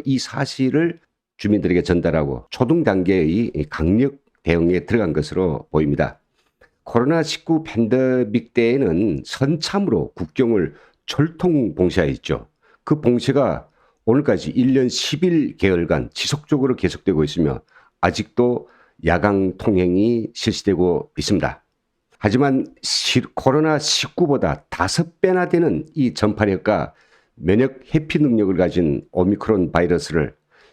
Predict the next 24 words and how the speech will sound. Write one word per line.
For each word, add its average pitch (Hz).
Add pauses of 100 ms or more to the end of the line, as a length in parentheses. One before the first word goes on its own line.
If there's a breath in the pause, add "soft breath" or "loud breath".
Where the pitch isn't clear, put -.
(120)
철통 135
봉쇄로만 90
막을 80
수 117
있을까요? 110 (300)
지구촌 170
인류가 139
지혜와 123
힘을 190
합쳐도 127
될까 104
말까인데 80 (280)
북한은 117
국제사회와 98
협력을 113
대신 117 (320 loud breath)
나 87
홀로 143 (120)
오미크론 98
바이러스와 90 (220 loud breath)
싸우겠다고 87
하니 87
그들이 131
정상이 131